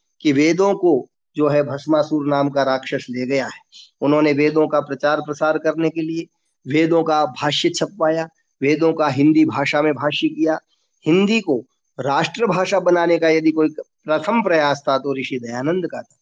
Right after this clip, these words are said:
स्वयं गुजराती होते हुए भी और संस्कृत भाषा का पंडित होते हुए भी उन्होंने हिंदी भाषा में ही अपने ग्रंथों की रचना की।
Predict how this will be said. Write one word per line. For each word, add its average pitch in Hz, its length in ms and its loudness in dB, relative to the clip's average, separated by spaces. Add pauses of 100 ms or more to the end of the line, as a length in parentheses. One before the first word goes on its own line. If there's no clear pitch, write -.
(340)
स्वयं 147 400 0
गुजराती 151 500 0
होते 160 280 2
हुए 165 300 4
भी 170 220 -2 (320)
और 151 80 2
संस्कृत 202 420 -2
भाषा 156 340 -2
का 151 120 -2
पंडित 143 400 -2 (120)
होते 143 200 -4
हुए 135 240 0
भी 131 240 -8 (280)
उन्होंने 143 280 2
हिंदी 185 380 0
भाषा 139 360 0
में 139 140 0
ही 139 120 -2
अपने 135 260 -4
ग्रंथों 127 380 -6
की 120 100 -18
रचना 139 380 -6
की। 104 200 -20